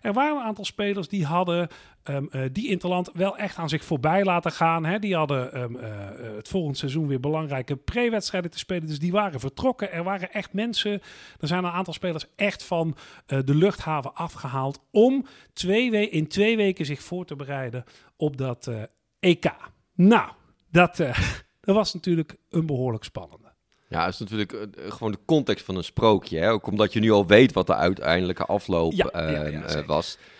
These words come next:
Speaker 2: Eh, maar, eh, Nielsen stond echt voor een, een enorme uitdaging.
Speaker 1: Ja.
Speaker 2: Eh, want hoe krijg je plotseling een team in de juiste stand? Zo kort voordat zo'n groot eindtoernooi eigenlijk gaat, eh,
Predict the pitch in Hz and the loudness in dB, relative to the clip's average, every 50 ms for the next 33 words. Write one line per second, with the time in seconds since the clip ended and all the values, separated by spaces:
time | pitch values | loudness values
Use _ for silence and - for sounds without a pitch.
0 | - - - - - 92 92 98 104 107 110 110 110 110 104 - - 90 104 101 | -20 -20 -12 -4 0 2 4 4 4 4 4 4 4 2 0 -2 -4 -2 0 2
1 | 98 101 101 110 117 135 151 147 - 127 - - 123 110 95 - - - 117 - | 2 0 0 -2 -2 -2 -2 -2 -6 -8 -6 -4 -4 -4 -4 -4 -4 -4 -4 -4
2 | - - 110 104 85 95 95 95 - - 95 92 92 - 92 92 101 110 139 143 | -4 -4 -2 -2 0 0 -2 -4 -4 -6 -8 -8 -6 -4 -4 -2 0 0 0 0
3 | 104 85 - - 147 - - - - - - - - - _ _ _ _ _ - | 0 0 0 -2 -2 -2 -4 -6 -6 -6 -8 -12 -16 -16 _ _ _ _ _ -16
4 | 139 - - - 95 95 92 95 101 101 104 104 - - - 110 101 143 180 175 | -16 -14 -10 -6 -4 -2 -2 -2 -2 -2 -2 -2 -4 -8 -12 -8 -4 -4 -4 -4
5 | - - 127 127 143 147 - - 147 - - 131 151 - - - 147 143 139 135 | -2 2 4 4 4 4 0 -4 -6 -6 -4 -6 -6 -6 -4 -2 -2 -2 -2 -4
6 | 127 - - _ _ _ _ - 104 101 95 _ _ _ - 170 180 190 196 185 | -6 -10 -18 _ _ _ _ -8 -6 -6 -8 _ _ _ -4 0 0 0 0 -2
7 | - - - 113 104 95 101 95 117 131 151 139 - - - - - - 135 101 | -6 -6 -4 -4 -2 -2 -2 2 2 2 2 2 -4 -8 -10 -6 0 0 0 0
8 | 80 - - _ _ - - - 147 165 175 170 _ - - 170 175 170 - - | 0 -6 -16 _ _ -8 0 2 2 2 2 0 _ -2 0 0 0 0 -4 -4
9 | - 147 147 131 143 135 - - 131 120 113 - - 117 113 104 - - 104 131 | 0 0 2 2 0 -2 -2 -2 -4 -4 -2 0 2 2 2 2 0 -4 -2 -2
10 | 151 131 - 123 110 101 98 98 92 73 - 87 92 90 - 98 92 90 - - | -2 -2 -4 -4 -2 0 2 0 0 0 0 -2 -4 -4 -6 -8 -8 -8 -8 -4
11 | - 92 87 87 - - - - - 82 85 82 82 | -2 0 0 -2 -4 -6 -12 -8 -4 -4 -2 -2 -2